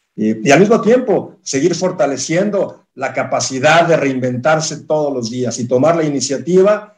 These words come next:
para encontrar esas ventajas competitivas que hemos hablado hoy en día ante las crisis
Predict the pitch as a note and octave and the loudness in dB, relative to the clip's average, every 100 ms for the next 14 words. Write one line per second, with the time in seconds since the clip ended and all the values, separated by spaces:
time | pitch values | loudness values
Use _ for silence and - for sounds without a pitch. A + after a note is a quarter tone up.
0 | _ _ - C3 C3 B2+ B2 C#3 A#2+ D3 | _ _ -2 0 0 0 -2 -4 -6 -4
1 | F3+ A#3 G#3+ G3 F3+ G3+ F#3+ F#3 F3 D#3+ | 0 2 2 0 0 -2 -2 -4 -6 -10
2 | C#3 C3+ F#3+ F#3 - D#3 D#3+ - C3+ C#3 | -10 -2 4 4 4 -2 -4 -4 -2 0
3 | D#3+ D#3 C#3 - _ - C#3+ C#3+ C#3 D3 | 2 2 0 -4 _ -10 -6 -4 -2 0
4 | C#3+ C3 B2 A#2 - C#3 B2 - G#2 - | 0 -2 -4 -6 -4 -2 -2 -4 -10 -16